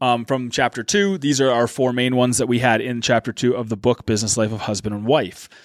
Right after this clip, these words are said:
And we're on to the cons. So blurred lines. Conflict from work can find its way home. We all know this. You can't shut off. So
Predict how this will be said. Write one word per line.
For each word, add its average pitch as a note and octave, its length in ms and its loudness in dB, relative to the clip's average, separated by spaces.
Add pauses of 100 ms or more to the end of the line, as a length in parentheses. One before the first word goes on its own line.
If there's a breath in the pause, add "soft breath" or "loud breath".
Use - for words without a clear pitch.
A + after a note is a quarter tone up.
(480 loud breath)
And C3+ 140 -2
we're C3 120 -2
on D3+ 260 0
to G3+ 80 -2
the F3 100 -2
cons. A#2+ 640 -2 (360 loud breath)
So D3+ 200 4
blurred D#3+ 320 4
lines. E3+ 500 2 (760 loud breath)
Conflict G#3 720 0 (180)
from C3 260 -6
work D#3 460 -2 (100)
can B2 140 -8
find A#2+ 260 -2
its C#3+ 140 0
way C3+ 140 2
home. F#2+ 400 -8 (440)
We A2+ 120 2
all C3+ 120 4
know A#2 200 2
this. A2 280 0 (600 loud breath)
You A#2+ 100 -4
can't B2+ 240 0
shut B2 220 2
off. D#2+ 340 -10 (240 soft breath)
So A#2 300 2